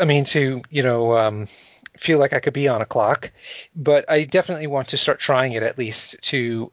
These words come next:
help me understand, like, where it might work, where it might not work, and, um, move the game along. So I can, my goal i-, is, because I only can play after work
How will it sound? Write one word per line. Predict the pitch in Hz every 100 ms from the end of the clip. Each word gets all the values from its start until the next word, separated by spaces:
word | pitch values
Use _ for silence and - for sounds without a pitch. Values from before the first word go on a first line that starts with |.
| -
help | - 135 -
me | 120
understand, | 117 110 - 123 113
like, | 110 -
where | - 120 127 123 123 -
it | 135
might | 117 120
work, | 127 117 113
where | 120 117
it |
might | 110 120
not | 110 - -
work, | 110 113 -
and, | 135 123 110 107 -
um, | 120 104 104 - _ -
move | 156 139
the | 123
game | 127 120
along. | 110 107 98 -
So | -
I | 120
can, | 139 - 127
my | 151
goal | 135 185 240 214
i-, |
is, | 196 - 170 156
because | 156 156
I | 156
only | 156 160
can | 156
play | 139 135
after | 127 -
work | 135 185 175 -